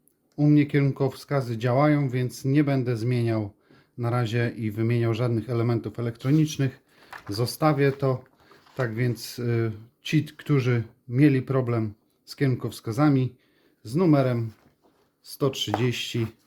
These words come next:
otrzymaliśmy rozwiązanie problemu. Mam nadzieję, że będzie u Was wszystko już teraz działało. Gazetka sto trzydzieści jeden, bierzemy ją na stół.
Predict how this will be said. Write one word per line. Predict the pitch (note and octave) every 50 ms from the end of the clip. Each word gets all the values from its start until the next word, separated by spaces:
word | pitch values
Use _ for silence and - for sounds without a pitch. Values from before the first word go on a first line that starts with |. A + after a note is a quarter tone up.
| _ _ _ _ _ _ _ _ _ _ _ -
otrzymaliśmy | D3+ D3 D3 - - C#3 C3 B2 A#2+ A#2 A2+ - - A#2 A2+ A2+ A2 - -
rozwiązanie | B2 C3+ C3+ A#2+ A#2 C3 B2 A2+ A#2 A2+ A2 A2
problemu. | G#2+ - B2+ B2 B2 C3+ B2 A2+ G#2+ G2 G2 G2+ -
Mam | C#3+ F#3+ G3+ F3+
nadzieję, | D#3+ C#3+ B2+ B2+ C3+ C3 B2+ A#2+
że | G#2+ A#2 A#2 A2+ A2+ - _ -
będzie | C#3 C#3+ B2+ C#3+ C3+
u | B2+ A2+
Was | A#2+ A#2 -
wszystko | - - A2+ - - B2
już | A2+ G#2+ - -
teraz | A#2 G2+ G#2 G#2 G2+ - - A2+ A2+
działało. | G#2 B2+ C#3+ D3 D3+ D3+ C#3 A#2 G#2 F#2+ F2+ - - _ - _ _ - - - - - _ _ _ _ _ _ -
Gazetka | D3 E3 D3+ C3 C#3 D3 D3 C#3+ D3 - D3 B2+
sto | - - - D3+ -
trzydzieści | - - - A2+ A2+ A2+ G#2+ - - C3+ D#3
jeden, | E3+ D#3+ C#3 C#3+ C3 C3 B2
bierzemy | A#2 C#3 F#3+ F#3 D3 C3 C3+ C3 B2 A#2+
ją | A#2 A2
na | A2 A2 G#2+
stół. | G#2+ - - A2 G2+ E2